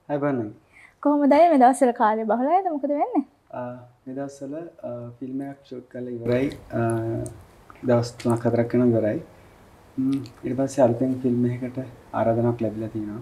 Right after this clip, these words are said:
Speaker 2: හ්ම්.
Speaker 1: ම්, සහ, අ, තව මං සුපුරුදු, සුපුරුදු පරිදිම මියුසික් වීඩියෝස් ඉතින් මගේ ජීවිතේ හරි ආස දෙයක් තමයි. ඒකට මුල් තැනක් දෙනවා මං හැමදාම. අ, හෙටත්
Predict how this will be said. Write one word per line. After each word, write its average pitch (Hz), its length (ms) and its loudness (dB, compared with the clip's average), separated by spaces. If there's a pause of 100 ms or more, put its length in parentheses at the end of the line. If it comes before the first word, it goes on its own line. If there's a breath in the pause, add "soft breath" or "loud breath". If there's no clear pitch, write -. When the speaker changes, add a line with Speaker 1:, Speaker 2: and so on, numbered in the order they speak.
Speaker 2:
හ්ම්. 233 360 10
Speaker 1:
ම්, - 440 -2 (120)
සහ, - 140 -14 (1200)
අ, - 140 -8 (720)
තව 120 180 0 (360)
මං 123 220 4 (280)
සුපුරුදු, 127 360 2 (220)
සුපුරුදු 135 400 6
පරිදිම 131 340 10 (160)
මියුසික් 120 380 0
වීඩියෝස් 117 400 0 (240)
ඉතින් 120 300 0 (320)
මගේ 113 260 0
ජීවිතේ 113 380 0
හරි 110 300 -6
ආස 113 260 -6
දෙයක් 110 260 -6
තමයි. 107 280 -8 (300)
ඒකට - 360 -8 (880 soft breath)
මුල් 117 140 2
තැනක් 117 280 4
දෙනවා 110 220 2
මං 117 160 4
හැමදාම. 107 440 -2 (240)
අ, 113 100 -8 (680)
හෙටත් 117 140 -4